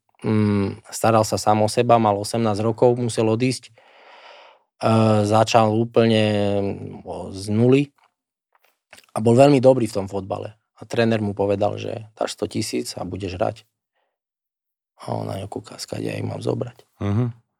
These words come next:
Speaker 1: Takže asi tak.
Speaker 2: Koľko máš rokov, Števo?
Speaker 1: Koľko myslíš?
Speaker 2: Dvadsaťsedem. Áno, ne?
Speaker 1: <laughs> Štyridsaťšesť.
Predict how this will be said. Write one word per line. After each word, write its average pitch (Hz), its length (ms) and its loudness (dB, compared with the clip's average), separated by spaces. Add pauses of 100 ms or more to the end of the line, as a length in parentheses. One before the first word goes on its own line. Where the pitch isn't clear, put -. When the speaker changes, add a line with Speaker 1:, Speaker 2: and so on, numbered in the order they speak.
(1000)
Speaker 1:
Takže 101 320 -4
asi 101 240 -4
tak. 120 240 -4 (2500)
Speaker 2:
Koľko - 240 6
máš 160 160 4
rokov, 170 200 2
Števo? 135 360 -2 (880)
Speaker 1:
Koľko 107 300 -2
myslíš? - 320 -10 (400)
Speaker 2:
Dvadsaťsedem. 101 800 0 (380)
Áno, 151 300 4
ne? 135 160 2 (300)
Speaker 1:
<laughs> 262 320 6
Štyridsaťšesť. 113 680 2